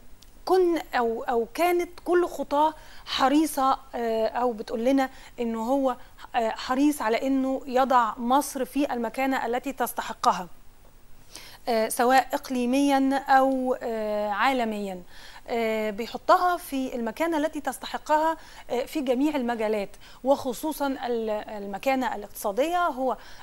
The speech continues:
آه، سيادة الرئيس عبد الفتاح السيسي حريص على إنه، آه، يضع مصر، آه، آه، ضمن، آه، الدول الأقوى اقتصاديًا.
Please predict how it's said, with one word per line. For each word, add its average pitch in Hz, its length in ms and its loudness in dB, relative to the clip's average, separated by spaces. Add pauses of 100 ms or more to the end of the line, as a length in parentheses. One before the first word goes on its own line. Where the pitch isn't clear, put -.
آه، 202 120 -4
سيادة 262 280 -4
الرئيس 247 260 -6
عبد 208 120 -6
الفتاح 214 380 -6
السيسي 269 380 -8
حريص 294 540 4
على 226 200 -2
إنه، 269 240 2 (440)
آه، 214 180 -2
يضع 240 480 2
مصر، 262 480 0
آه، 247 60 4 (340)
آه، 254 280 -2
ضمن، 285 460 4
آه، 226 400 -4
الدول 262 360 4
الأقوى 262 680 0
اقتصاديًا. 226 920 0